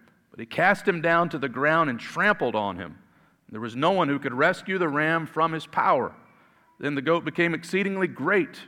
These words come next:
but when he was strong, the great horn was broken, and instead it came up four conspicuous horns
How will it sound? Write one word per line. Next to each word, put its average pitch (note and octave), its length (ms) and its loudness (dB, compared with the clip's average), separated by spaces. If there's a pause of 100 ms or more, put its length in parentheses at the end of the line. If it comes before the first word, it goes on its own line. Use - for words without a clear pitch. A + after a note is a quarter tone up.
(280)
but - 100 -20
when E3+ 140 -4
he G#3+ 100 0
was G3 160 2
strong, B2+ 680 -2 (420)
the - 80 -16
great E3 300 -2
horn D#3 300 2
was B2+ 140 -4
broken, G#2 480 -4 (720)
and A2+ 160 -6
instead B2+ 400 -6
it A2 160 -10
came C#3 240 -2
up C3 140 0 (400)
four C#3+ 240 -2
conspicuous C3+ 640 -8
horns A#2+ 460 -6